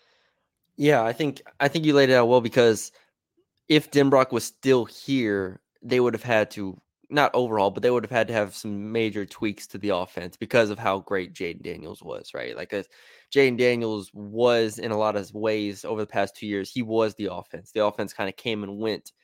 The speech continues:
with him. If he had a bad game, the offense was gonna have a bad game. If he had a great game, he was gonna single-handedly elevate this team to, to win.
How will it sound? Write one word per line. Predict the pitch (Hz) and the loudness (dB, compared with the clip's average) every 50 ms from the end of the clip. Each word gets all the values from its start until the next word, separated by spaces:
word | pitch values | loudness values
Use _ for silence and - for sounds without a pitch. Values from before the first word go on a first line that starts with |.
| _ _ _ _ _ _ _ - | _ _ _ _ _ _ _ -6
with | 117 120 117 110 - | -4 -4 -4 -4 -6
him. | - - 123 101 92 95 | -10 -8 -8 -8 -8 -10
If | 95 - _ | -12 -14 _
he | - 123 | -2 -2
had | 120 113 | -2 -2
a | 110 | -2
bad | 98 120 113 113 110 104 | -2 -2 -2 -2 -2 -4
game, | 113 120 120 120 120 120 120 120 120 _ _ _ _ | -8 -8 -8 -8 -8 -10 -12 -14 -20 _ _ _ _
the | 120 117 | 0 0
offense | 110 107 - 110 98 - | 0 0 -2 -8 -12 -12
was | 104 98 | -14 -12
gonna | 101 107 98 | -10 -8 -8
have | 92 90 | -8 -8
a | 90 | -8
bad | 90 95 92 90 90 | -8 -8 -8 -6 -8
game. | 87 87 87 90 87 90 - | -10 -12 -12 -12 -14 -12 -12
If | - 104 | -12 -12
he | 98 110 117 | -8 -4 -2
had | 113 107 | -2 -2
a | 107 | 0
great | - 120 110 104 92 | -2 -2 -4 -4 -4
game, | 107 107 104 101 | -6 -8 -6 -8
he | 101 104 110 | -8 -10 -10
was | 110 104 101 | -10 -10 -8
gonna | 98 107 101 101 | -6 -6 -6 -6
single-handedly | - - - 120 107 101 101 104 107 98 98 98 92 - 190 98 95 95 - _ - _ _ _ _ _ - | -8 -8 -8 -8 -6 -6 -6 -6 -8 -8 -8 -10 -12 -12 -10 -10 -10 -10 -14 _ -20 _ _ _ _ _ 2
elevate | 170 156 156 139 135 131 123 - | 6 6 6 6 4 2 0 0
this | - 123 113 - | -4 -6 -6 -6
team | - - 123 117 113 110 107 104 - | -8 -6 -4 -4 -4 -4 -6 -10 -10
to, | - - 113 110 110 107 101 - - _ | -6 -4 -4 -4 -4 -6 -8 -12 -16 _
to | - 143 | -4 -2
win. | 135 160 185 143 98 87 90 110 | 0 2 0 0 0 -2 -6 -12